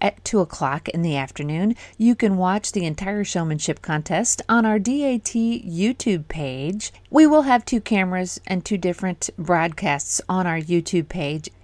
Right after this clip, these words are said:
If anything comes up and we find the need to change that, it will be on our Facebook page. But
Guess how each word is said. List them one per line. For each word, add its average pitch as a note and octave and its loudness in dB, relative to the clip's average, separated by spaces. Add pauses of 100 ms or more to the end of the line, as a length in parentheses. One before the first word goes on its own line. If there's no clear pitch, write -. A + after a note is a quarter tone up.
If A3 0
anything C4 4
comes A3+ 2
up A3 4
and F#3 2
we F3+ 0
find F3+ -2
the E3+ -2
need E3+ -2
to C#3 -6
change F#3+ -2
that, E3+ 2 (360)
it G#3+ 6
will F#3 4
be E3+ 0
on D3+ 0
our C#3+ -2
Facebook D3 -6
page. - -10
But - 4